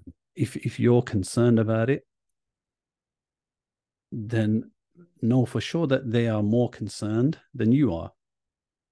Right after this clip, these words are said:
because they are in authority. They have more knowledge than, than you. Even, even the rulers,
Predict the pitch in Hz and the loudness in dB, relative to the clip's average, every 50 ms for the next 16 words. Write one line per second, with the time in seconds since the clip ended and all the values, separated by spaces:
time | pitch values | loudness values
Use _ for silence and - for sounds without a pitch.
0 | _ _ _ _ _ _ _ _ _ _ _ _ _ _ _ _ _ _ 135 - | _ _ _ _ _ _ _ _ _ _ _ _ _ _ _ _ _ _ -12 -10
1 | 113 98 98 113 120 113 117 110 107 104 101 - - 113 98 90 90 - - - | -8 -8 -6 -4 -4 -2 0 0 0 0 -2 -4 -4 -6 -6 -6 -6 -6 -4 -2
2 | 104 98 95 90 - - 104 110 135 135 _ _ _ _ _ _ _ _ _ - | -2 -2 -2 -4 -4 -6 -6 -6 -6 -8 _ _ _ _ _ _ _ _ _ -16
3 | - - 101 101 101 101 95 85 98 90 87 95 98 95 95 95 95 95 92 95 | -12 -10 -6 -4 -2 -2 -2 -2 -2 -2 0 0 0 2 2 2 0 0 -2 -2
4 | 90 - - 98 92 90 90 - _ _ - 98 92 92 90 95 104 120 143 151 | -4 -6 -6 -6 -4 -4 -6 -8 _ _ -10 -6 -6 -4 -2 -2 0 -2 -2 -4
5 | _ _ _ _ _ _ _ _ _ - 123 110 101 104 107 - 113 107 98 98 | _ _ _ _ _ _ _ _ _ -6 -4 -4 -2 -2 -2 0 0 -2 0 0
6 | 101 101 107 113 113 127 143 147 127 107 104 101 101 - | 0 2 2 2 4 4 4 4 4 4 2 0 -2 -6